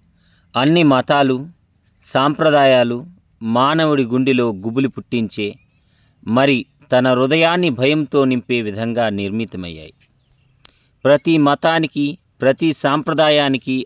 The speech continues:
ఆధారం భయం. భయం ఆధారంగానే ప్రతి మతం పుట్టుకొచ్చింది.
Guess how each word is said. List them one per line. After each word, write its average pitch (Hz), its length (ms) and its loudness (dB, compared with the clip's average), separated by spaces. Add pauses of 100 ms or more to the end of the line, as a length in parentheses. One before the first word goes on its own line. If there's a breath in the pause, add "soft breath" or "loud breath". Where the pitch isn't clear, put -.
(120)
ఆధారం 113 560 -2
భయం. 80 220 -12 (1000 soft breath)
భయం 170 400 2
ఆధారంగానే 147 840 0
ప్రతి 131 400 -4
మతం 127 320 -2
పుట్టుకొచ్చింది. 101 800 -12